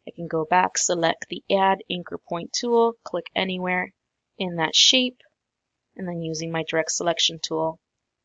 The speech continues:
edit the anchor points out further.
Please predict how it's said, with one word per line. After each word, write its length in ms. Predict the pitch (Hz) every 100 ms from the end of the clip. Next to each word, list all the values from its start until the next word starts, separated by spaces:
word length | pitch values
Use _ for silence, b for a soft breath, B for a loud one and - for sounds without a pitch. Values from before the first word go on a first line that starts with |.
| _
edit 240 | 175 156 156
the 160 | 165 151
anchor 260 | 156 156 - -
points 340 | 165 160 - -
out 200 | 143 - _
further. 480 | 202 170 - 196